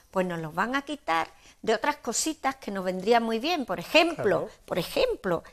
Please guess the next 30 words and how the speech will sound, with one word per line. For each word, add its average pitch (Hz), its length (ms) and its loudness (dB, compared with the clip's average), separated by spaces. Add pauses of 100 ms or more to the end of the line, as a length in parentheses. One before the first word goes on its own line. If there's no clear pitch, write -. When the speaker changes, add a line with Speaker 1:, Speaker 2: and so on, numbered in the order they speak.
(100)
Speaker 1:
eso, 185 480 6
esa 180 220 4
limpieza 185 520 2
del 190 180 0
cauce, 214 500 4
aunque 220 540 2
le 214 160 0
correspondiera 202 600 -2
a 254 40 4
la 262 80 2
Junta, 269 480 -4 (280)
pero 190 180 4
si 196 140 4
hay 226 120 10
que 254 100 2
hacerlo, 285 460 2
pues 233 180 0
como 262 380 0 (320)
el 208 160 -2
que 208 120 0
tiene 233 220 4
un 247 100 0
problema 277 640 4 (160)
y 233 80 4
acude 240 400 4
a 233 60 6
la 240 80 4
administración 226 760 -2
más 226 120 -6
cercana. 165 520 -4